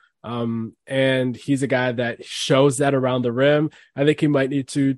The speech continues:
touch up his, uh, outside stroke a little bit, but that's the reason he's a top fifty, sixty-ish player, not a top ten, fifteen player. So everybody can't have every tool at this point, but, um,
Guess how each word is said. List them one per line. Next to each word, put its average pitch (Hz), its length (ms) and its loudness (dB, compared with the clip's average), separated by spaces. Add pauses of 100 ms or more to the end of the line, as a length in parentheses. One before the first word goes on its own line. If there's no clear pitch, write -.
touch 135 300 -4
up 131 260 -4
his, 123 540 -6
uh, 120 300 -6 (120)
outside 135 400 -4
stroke 135 300 -2
a 151 40 2
little 143 220 0
bit, 156 340 -2
but 117 220 -6
that's 131 320 -4
the 139 100 -2
reason 131 340 0
he's 123 180 -4
a 113 40 -4
top 117 320 -6 (360)
fifty, 156 460 2
sixty-ish 135 600 -2
player, 127 220 -2
not 123 160 0
a 113 60 -2
top 113 280 -6
ten, 123 240 -6
fifteen 113 460 -4
player. 113 260 -4
So 113 320 -6 (340)
everybody 143 400 2
can't 131 220 -2
have 127 140 0
every 123 240 -2
tool 120 220 -6
at 107 100 -8
this 110 160 -6
point, 120 360 -6
but, 113 220 -6 (500)
um, 139 380 0